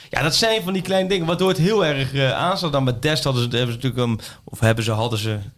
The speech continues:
ik weet niet, eh, hoe lang dat nog is, maar daar hebben ze niet meer een Amerikaan in de kleding, waardoor ze ook daar weer de markt aanspreken. Ja, en daar, daaromheen proberen ze continu te vernieuwen. En met die transfer van Van der Beek zie je eigenlijk wat voor, wat voor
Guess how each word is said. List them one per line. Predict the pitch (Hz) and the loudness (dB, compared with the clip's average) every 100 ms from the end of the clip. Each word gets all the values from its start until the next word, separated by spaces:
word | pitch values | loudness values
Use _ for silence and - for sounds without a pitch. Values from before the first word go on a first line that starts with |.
| - | -20
ik | - | -4
weet | - | 2
niet, | 107 104 | 4 6
eh, | 107 107 | 6 6
hoe | 104 123 | 6 4
lang | 123 | 4
dat | 117 | 0
nog | 113 123 | -2 0
is, | 123 | 0
maar | 131 135 | 4 4
daar | 143 | 4
hebben | 151 | 4
ze | 175 | 2
niet | 180 | 2
meer | 160 | 0
een | |
Amerikaan | 160 165 151 135 185 165 | 0 0 0 0 0 0
in | |
de | 135 | -2
kleding, | 139 147 131 117 - - - | 0 -2 -2 -4 -8 -14 -2
waardoor | 131 127 | 0 0
ze | - | -2
ook | 123 | -2
daar | 135 151 190 | 0 0 0
weer | 180 190 180 - - - | 2 2 0 -6 -14 -4
de | 143 | 0
markt | 160 151 | 0 0
aanspreken. | 104 151 143 - 131 131 127 - - - | -2 -2 -2 0 0 0 -4 -8 -16 -2
Ja, | 117 | -2
en | - 127 | 0 -2
daar, | 117 120 - - - | 0 -4 -6 -14 -4
daaromheen | 120 117 127 135 131 | 0 2 2 2 -2
proberen | - 117 110 | -8 -2 0
ze | 104 - | -2 -2
continu | 165 156 123 120 107 | 0 0 4 4 4
te | 107 | 2
vernieuwen. | 117 156 151 | 4 6 6
En | 113 117 | 4 -2
met | 117 | -4
die | 117 | -4
transfer | 113 110 - 117 | -4 -6 -2 -2
van | 110 | -2
Van | - 117 | -4 -6
der | 107 | -2
Beek | 123 127 131 - - - _ | 0 0 0 -8 -20 -20 _
zie | - - 123 | 0 6 8
je | 117 | 6
eigenlijk | 110 117 110 110 | 2 -4 -4 -4
wat | 117 - | -4 -4
voor, | 113 104 | -4 -2
wat | 107 110 | -4 -6
voor | - 107 110 104 | -4 -4 -2 0